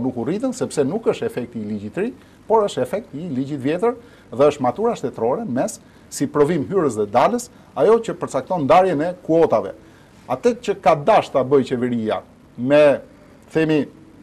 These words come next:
në atë keqdashin globale, e ka bërë, sepse ka ulur kuotat të drejtat e studimit për studentët shqiptar. E, sot, e,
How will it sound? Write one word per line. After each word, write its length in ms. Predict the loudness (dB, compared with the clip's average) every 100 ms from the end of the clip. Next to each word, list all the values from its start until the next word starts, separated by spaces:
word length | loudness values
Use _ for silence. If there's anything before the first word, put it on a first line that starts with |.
| -20 -20 -20 -20 _ -12
në 140 | 0 4
atë 160 | 4 4
keqdashin 560 | 2 6 8 8 4 -4 -6 -2
globale, 500 | 2 6 6 6 2 -2 -18 -6
e 80 | 0
ka 120 | 2
bërë, 240 | 6 6 6
sepse 360 | 2 -4 -2 0
ka 140 | 2
ulur 340 | 2 2 -2 -4
kuotat 440 | 0 0 2 0 -4 -8
të 100 | -8 -2
drejtat 320 | 0 0 -4
e 80 | -8
studimit 440 | -8 -8 -8 -8 -2
për 140 | -2
studentët 380 | -2 -4 -4 -6
shqiptar. 400 | -16 -8 -6 -6
E, 1040 | -8 -20 -20 -20 _ -20 -20 -20 -6 -4 0
sot, 360 | 4 4 4
e, 100 | 2